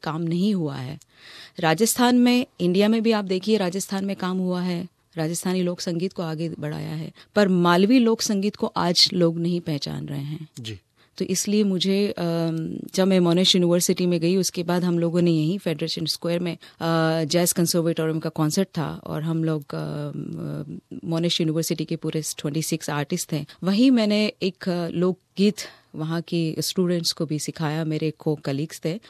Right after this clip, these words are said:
Speaker 1: और वहीं से हम लोगों ने लोक संगीत की शुरुआत की। फिर मुझे ये idea है कि हम, अ, problem ये था कि मैं लोक संगीत को एक नई भाषा है तो उसको कैसे सिखाऊं?
Speaker 2: जी।
Speaker 1: अ, क्योंकि यहाँ वेस्टर्न है, एक, अ, अ, शब्दों का भी difference है कि मालवी, हिंदी ही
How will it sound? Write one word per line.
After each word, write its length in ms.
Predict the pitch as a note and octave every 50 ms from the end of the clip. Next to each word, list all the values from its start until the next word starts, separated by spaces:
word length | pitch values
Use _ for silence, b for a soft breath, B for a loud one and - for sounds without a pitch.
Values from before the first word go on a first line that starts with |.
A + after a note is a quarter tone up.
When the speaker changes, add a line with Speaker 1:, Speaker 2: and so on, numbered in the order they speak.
| B B
Speaker 1:
और 120 | F3+ F3+ E3+
वहीं 380 | F3+ F3+ F3 F#3+ A3+ B3 B3+
से 160 | - - A3+
हम 200 | G#3 G3 F#3+ F3+
लोगों 200 | F3 E3+ E3 F3
ने 100 | F3 F3
लोक 200 | E3 D#3+ D#3+ D#3+
संगीत 300 | - E3 D#3+ D#3 E3 E3
की 120 | - - E3+
शुरुआत 460 | - - G3+ G3+ F3 D#3 D3 C#3 -
की। 260 | - - C#3+ C#3+ - _ _ _
फिर 160 | - A3+ A#3+
मुझे 260 | B3 A#3 A3+ G3 A#3+
ये 120 | A#3+ B3+ C4+
idea 340 | B3+ A#3 A3+ G#3+ A3+ A#3+ A#3+
है 100 | B3+ C4
कि 200 | - D4+ D#4+ D4+ - -
हम, 340 | F#3+ A3 A3+ B3 B3+ A#3+ - _ -
अ, 60 | F#3+
problem 420 | D#3+ F3+ F#3+ F#3 F#3 A3 B3 C4
ये 120 | B3 A#3+ B3
था 160 | A#3+ B3+ C4
कि 160 | - C#4+ C#4
मैं 120 | C4 A#3+ A3+
लोक 180 | G#3+ A3 A3
संगीत 340 | - A#3+ A#3 G#3+ A#3+ A#3 -
को 400 | - - B3 B3 B3+ C4 C4+ - - G3+
एक 180 | G#3 - -
नई 280 | G3 G3 F#3+ G#3 A#3+ A#3
भाषा 380 | F3+ E3+ E3+ D3+ D3+ - F#3
है 280 | E3+ E3+ E3+ D#3 D3+ -
तो 140 | - - F#3+
उसको 220 | F3+ - - A#3
कैसे 400 | A3+ - - F#3+ F3+ - A#3+ A3+
सिखाऊं? 440 | - - E3+ - - E3 D3+ C3+ C#3 - _ _ _ - -
Speaker 2:
जी। 120 | A#2+ A2+
Speaker 1:
अ, 60 | G#2 - _ - -
क्योंकि 480 | D3+ D3+ D3+ C#3+ - D#3 D3+ - D#3+
यहाँ 240 | D#3+ D#3+ D#3+ D#3+ D#3+
वेस्टर्न 440 | D#3 D3+ D3 - - - D#3 D3+ D3+
है, 260 | D3+ D3+ C#3+ D3 D#3 B B B B B B B B B
एक, 200 | F3 E3+ - F3+
अ, 240 | E3 D#3 D#3+ D#3 D#3 - - D3
अ, 140 | D3+ D3 D3
शब्दों 360 | C#3+ - F#3 D#3+ D3 F3 F3
का 160 | - F3+ E3
भी 100 | D#3 E3
difference 440 | D3 D#3 - - D#3+ D3 C#3+ - -
है 60 | D#3
कि 120 | D3 D#3 D3+
मालवी, 540 | D#3 D3 D3 D3 C#3+ D3 D#3 D3+ D3 E3 -
हिंदी 260 | C#3 F3+ E3+ F3 F#3+
ही 360 | G3 F3+ G#3+ G#3+ G3+ F#3+ -